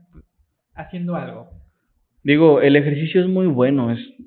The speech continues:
Speaker 2: tiene que ser parte de tu día a día. Eh, quizá no voy al gimnasio porque ahorita no tengo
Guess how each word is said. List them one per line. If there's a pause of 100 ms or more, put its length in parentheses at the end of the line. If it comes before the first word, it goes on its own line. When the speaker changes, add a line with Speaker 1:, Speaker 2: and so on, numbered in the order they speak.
(200)
Speaker 2:
tiene
que
ser
parte
de
tu
día
a
día. (360)
Eh, (100)
quizá
no
voy
al
gimnasio
porque
ahorita
no
tengo